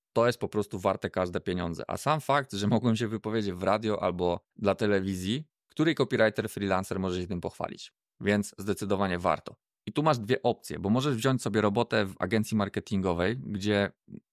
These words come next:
zdobędziesz dużo wiedzy. Nie zarobisz dużo kasy, ale zdobędziesz bardzo dużo wiedzy, cennej wiedzy, która być może kiedyś pomoże ci założyć swoją agencję.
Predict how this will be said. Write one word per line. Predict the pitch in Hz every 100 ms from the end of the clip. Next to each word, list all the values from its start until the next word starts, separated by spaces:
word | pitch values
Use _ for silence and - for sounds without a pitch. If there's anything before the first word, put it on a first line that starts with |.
| -
zdobędziesz | 101 104 104 110 98
dużo | 95 107 98 87
wiedzy. | 82 82 80
Nie | 131
zarobisz | 175 170 107
dużo | 104 120 101
kasy, | 92 87 - -
ale | 92
zdobędziesz | 95 98 90 85 - -
bardzo | 92 90 90
dużo | 90 90 90
wiedzy, | 92 92 123 - _ _
cennej | - 110 101 92
wiedzy, | 90 90 117
która | - 127 127 _
być | 110 110 -
może | 117 151 135
kiedyś | - 113 120
pomoże | - 101 104 107
ci | 107 107 _ _
założyć | 104 101 104 113
swoją | - 131 104
agencję. | 90 78 -